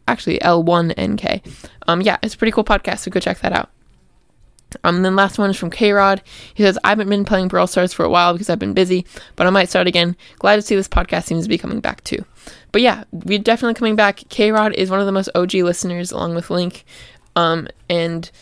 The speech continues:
but yeah, big shout out to K-Rod. Just finally, probably he'll be back in Brawl Stars, so cool, cool. Um, I also got an email from Otto. So Otto has sent emails in the past, but he just gave me his opinions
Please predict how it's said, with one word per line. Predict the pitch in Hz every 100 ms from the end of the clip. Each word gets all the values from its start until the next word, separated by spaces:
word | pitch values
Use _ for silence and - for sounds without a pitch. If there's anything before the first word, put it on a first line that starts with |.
| - _ -
but | 196
yeah, | -
big | 190 190
shout | 202
out | 214
to | 185
K-Rod. | 196 185 185 180 175
Just | - 170 -
finally, | - 175 180 175 - -
probably | 180 180
he'll | 175
be | 185 165
back | - -
in | -
Brawl | -
Stars, | - - -
so | - - _ _ _ - - _
cool, | - 247
cool. | 226 214 - - - _ _ _ -
Um, | 175 180 175 -
I | 190
also | 208 240
got | 220 214
an | 175 -
email | 190 196 190
from | - 165 - -
Otto. | - 190 208 214 214 -
So | -
Otto | 202 247
has | 254 240
sent | 247 226 202
emails | 214 208 202
in | 180
the | 170
past, | 165 214 214 208 - - 196 -
but | 190
he | 185
just | - 202 - -
gave | 175 175
me |
his | 175 180
opinions | 170 - 180 175 175